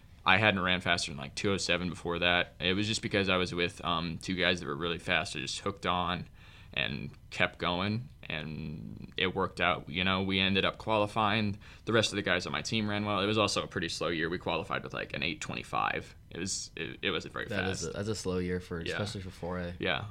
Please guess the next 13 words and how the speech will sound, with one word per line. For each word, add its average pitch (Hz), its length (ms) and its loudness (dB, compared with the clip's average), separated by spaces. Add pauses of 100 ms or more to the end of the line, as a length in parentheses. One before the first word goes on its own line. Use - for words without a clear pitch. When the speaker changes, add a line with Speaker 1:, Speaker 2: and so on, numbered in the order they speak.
Speaker 1:
Um, 92 460 2 (100)
I 95 60 4
mean, 101 120 4
we 101 80 2
were 92 80 2
seeded 92 340 4
one 92 100 4
of 90 60 0
the 82 120 2
last 78 340 4
teams, - 380 -6
but - 280 -6 (220)
yeah. 80 220 -2